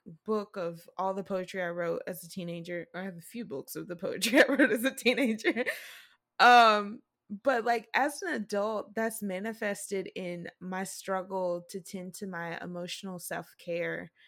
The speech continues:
Um, I, when I was in therapy, I was talking to my therapist about self-care because I was doing the things people were telling me to do. Like, I was exercising, I was eating fruits and veggies, I was meditating, but I just didn't feel like,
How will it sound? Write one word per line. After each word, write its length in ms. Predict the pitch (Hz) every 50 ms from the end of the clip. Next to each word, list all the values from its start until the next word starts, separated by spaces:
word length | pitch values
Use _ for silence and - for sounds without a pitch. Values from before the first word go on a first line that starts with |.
| _ _ _ _ _ _ _ -
Um, 560 | 190 190 180 185 180 175 180 175 180 185 180 - _ -
I, 540 | 180 190 190 196 196 202 196 196 190 190 190 _ _ _ _ _ _ -
when 180 | 190 202 196
I 180 | - - 190 196
was 200 | 196 202 190 180
in 160 | 190 180 185 175
therapy, 480 | - 190 202 214 220 214 214 202 185
I 100 | 180 175
was 220 | 170 180 175 - -
talking 420 | - 190 190 196 - - 202 185 170
to 100 | - 190
my 140 | 175 156 170
therapist 500 | 165 - 185 220 220 208 208 190 180 -
about 480 | 180 170 170 165 170 202 208 202 - - _ _
self-care 600 | - - - 240 247 240 - - - 302 302 294 262
because 220 | 240 214 214 208 214
I 60 | 208
was 120 | 214 214 -
doing 240 | - 294 330 349 339
the 100 | 320 247
things 300 | - 254 233 240 233 -
people 260 | - 233 214 - 208
were 60 | 202 190
telling 300 | - 202 196 202 208 202
me 100 | 196 190
to 100 | 190 185
do. 220 | 180 180 175 175 175
Like, 280 | 170 170 165 165 160 - _ _ _ _ _ _ _ _ -
I 60 | 196
was 120 | 220 226 -
exercising, 960 | - 254 - - - 254 226 - 240 202 196 196 190 185 180 170 170 170 170 160
I 120 | - 175 175
was 180 | 180 180 185
eating 360 | 196 185 190 196 190 180 185 190
fruits 360 | - - 226 220 214 - -
and 120 | 220 214 208
veggies, 580 | 220 220 214 196 180 190 180 175 170 170 165 -
I 120 | 170 175
was 160 | 175 185 175 190
meditating, 680 | 202 202 214 208 208 208 - 185 175 170 170 170 175 175
but 100 | - 214
I 120 | 208 214 220
just 260 | 214 240 240 - -
didn't 260 | 285 269 240 220 220
feel 440 | - - - 214 214 220 226 226 220
like, 500 | 202 180 180 175 170 170 170 - _ _